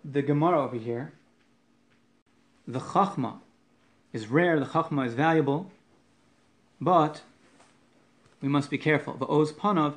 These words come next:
Yishuneh. The person has evil intentions, the wisdom can actually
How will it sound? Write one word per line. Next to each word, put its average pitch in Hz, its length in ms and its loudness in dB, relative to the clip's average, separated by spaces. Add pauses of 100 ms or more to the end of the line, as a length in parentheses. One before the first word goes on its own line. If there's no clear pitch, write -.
Yishuneh. 139 500 -2
The - 1200 -20
person 131 480 -2 (720)
has 135 400 0 (540)
evil 147 220 4
intentions, 156 760 0 (1900)
the 120 260 -2
wisdom 147 560 4
can 123 160 -6
actually 139 680 -2